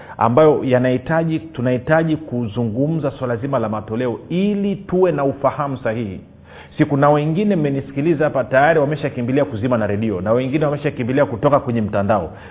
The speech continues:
kwa sababu swala zima la matoleo kwa Mungu linawakasirisha.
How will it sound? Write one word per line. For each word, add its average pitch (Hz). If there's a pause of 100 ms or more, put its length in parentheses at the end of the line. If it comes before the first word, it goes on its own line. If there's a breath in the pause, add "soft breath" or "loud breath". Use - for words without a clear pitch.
kwa 123
sababu 151
swala 170
zima 160
la 127
matoleo 127
kwa 123
Mungu 135
linawakasirisha. 113